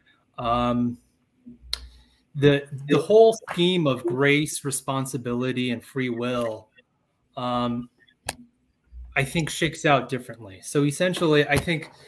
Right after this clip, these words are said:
sin exists and people can do evil, sinful things, but from the Wesleyan view, humans are not responsible for their inherited condition.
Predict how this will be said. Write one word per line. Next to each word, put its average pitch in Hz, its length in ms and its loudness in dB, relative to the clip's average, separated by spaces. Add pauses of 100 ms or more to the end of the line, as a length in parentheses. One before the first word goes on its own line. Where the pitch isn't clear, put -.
sin 190 380 0
exists 143 800 0
and 123 100 -2
people 156 540 -2 (520)
can 139 180 -2
do 156 340 2
evil, 143 680 -2 (180)
sinful 170 500 -2
things, 156 380 -2
but 127 360 -8
from 151 160 -2
the 120 220 -6
Wesleyan 151 600 -4
view, 113 340 -6 (720)
humans 185 540 -2
are 143 160 2
not 139 380 0
responsible 143 880 -4
for 139 200 2
their 123 220 -2
inherited 131 460 -4
condition. 127 580 -8